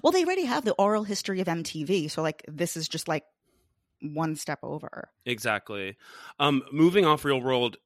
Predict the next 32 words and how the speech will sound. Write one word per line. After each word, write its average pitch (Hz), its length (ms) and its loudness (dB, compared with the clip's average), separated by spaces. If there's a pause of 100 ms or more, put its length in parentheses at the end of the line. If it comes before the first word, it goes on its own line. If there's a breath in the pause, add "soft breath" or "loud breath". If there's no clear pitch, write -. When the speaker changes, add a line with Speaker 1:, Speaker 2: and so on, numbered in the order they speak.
(560)
Speaker 2:
to 127 520 2
Rosie 127 460 4
O'Donnell. 90 540 -6 (340)
Speaker 1:
Mm, 185 440 0 (340)
mm-hmm. 165 220 -2
Speaker 2:
I 139 200 6
loved 139 460 4
your 151 140 -2
interview 120 340 -2
with 104 160 -6
her. 101 500 -4 (500 soft breath)
Um, 123 180 4
Speaker 1:
Thank 156 100 -2
Speaker 2:
how, 170 240 6
Speaker 1:
you. 185 180 2
Speaker 2:
how 185 220 8
was 151 360 4
she 110 800 -2
just - 240 -6
to, 135 80 -4
like, 110 280 -2
talk - 400 0 (120)
to 117 220 0
and, 104 260 -6
like, 104 280 -6
deal 110 240 -2
with 107 200 -4
and 104 260 -12
be 104 180 -6
with? - 560 -14 (720)
Speaker 1:
Exactly 156 880 2
what 143 320 -4